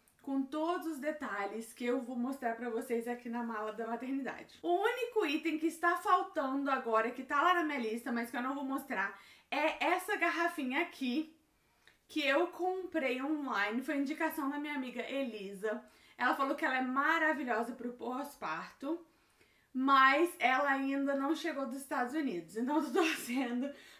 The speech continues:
pra ela chegar antes desse bebê decidir sair daqui de dentro. Eu estou levando três bolsas.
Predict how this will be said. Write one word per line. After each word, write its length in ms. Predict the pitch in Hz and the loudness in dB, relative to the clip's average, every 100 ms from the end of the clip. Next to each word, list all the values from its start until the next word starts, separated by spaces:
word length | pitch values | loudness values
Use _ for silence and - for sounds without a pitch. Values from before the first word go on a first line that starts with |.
| _ | _
pra 100 | 311 | 2
ela 200 | 339 381 | 4 2
chegar 540 | - 359 247 233 254 - - | 0 -2 2 2 2 -6 -4
antes 320 | 285 349 330 | 0 0 0
desse 300 | 330 349 311 | 0 0 -2
bebê 420 | 349 370 233 254 | -2 0 2 2
decidir 480 | 285 302 - 233 302 | 2 -2 -4 -6 -6
sair 320 | - 302 269 | -2 -2 -2
daqui 240 | 262 320 277 | -2 -4 -4
de 140 | 302 | -4
dentro. 300 | 233 - - - | -6 -8 -10 -2
Eu 260 | 349 415 | 2 6
estou 340 | 466 453 453 427 415 | 6 6 4 4 4
levando 760 | 359 233 208 196 233 254 302 277 _ _ _ _ | 2 0 0 0 0 0 -4 -6 _ _ _ _
três 720 | 311 294 294 330 359 - - - | -4 2 4 4 0 -4 -14 -16
bolsas. 920 | 196 226 196 175 - - 160 - - | -4 -2 0 -4 -12 -20 -20 -20 -20